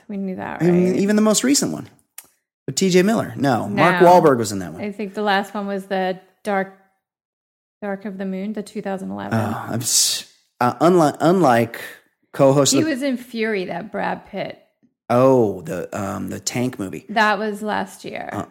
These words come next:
Speaker 2: unlike, unlike co-host of the program, Ed Daly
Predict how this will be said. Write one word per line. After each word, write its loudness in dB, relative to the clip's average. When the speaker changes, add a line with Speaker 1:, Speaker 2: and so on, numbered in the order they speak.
Speaker 2:
unlike, 0
unlike -2
co-host -2
of -6
the -4
program, -4
Ed -4
Daly -6